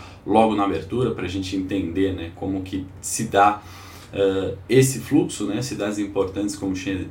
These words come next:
Shenzhen e Pequim flexibilizando, né? Então, eh, são fatos novos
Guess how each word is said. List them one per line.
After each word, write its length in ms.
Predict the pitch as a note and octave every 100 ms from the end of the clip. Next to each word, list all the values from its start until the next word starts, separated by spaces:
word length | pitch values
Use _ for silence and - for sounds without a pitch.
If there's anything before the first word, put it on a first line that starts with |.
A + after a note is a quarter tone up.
| -
Shenzhen 640 | - A2+ G#2+ F#2 G2+ G2+ F#2
e 120 | G#2
Pequim 520 | - - - A#2 A2 F#2+
flexibilizando, 880 | - F2+ - F#2 E2+ D#2 G2+ E2+ D2+
né? 180 | D#2+
Então, 400 | F2+ F#2 F#2+ G2+ F#2+ - - - -
eh, 540 | F2 F2+ F2+ F2 F2 E2
são 440 | - - A2+ A#2
fatos 760 | A2 - G#2+ G#2 - G#2 - - - - -
novos 760 | G#2+ A2 A2+ A2 A2 - -